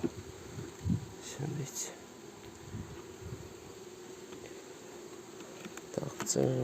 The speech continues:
у нас дві рамки з меду. Поїхали далі. Що у нас тут? Тут ось у нас розплод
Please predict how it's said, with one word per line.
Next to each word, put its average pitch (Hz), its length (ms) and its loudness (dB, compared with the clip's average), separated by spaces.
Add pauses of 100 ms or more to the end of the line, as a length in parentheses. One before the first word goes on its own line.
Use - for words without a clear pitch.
у 127 40 10
нас 120 160 8
дві 117 280 12
рамки - 400 8
з 123 100 2
меду. 131 380 4 (1500)
Поїхали - 580 8 (120)
далі. 151 320 10 (800)
Що - 100 8
у 120 120 12
нас 139 280 8 (100)
тут? 135 200 10 (3500)
Тут - 240 8
ось - 220 4
у - 40 6
нас - 300 6
розплод 110 560 10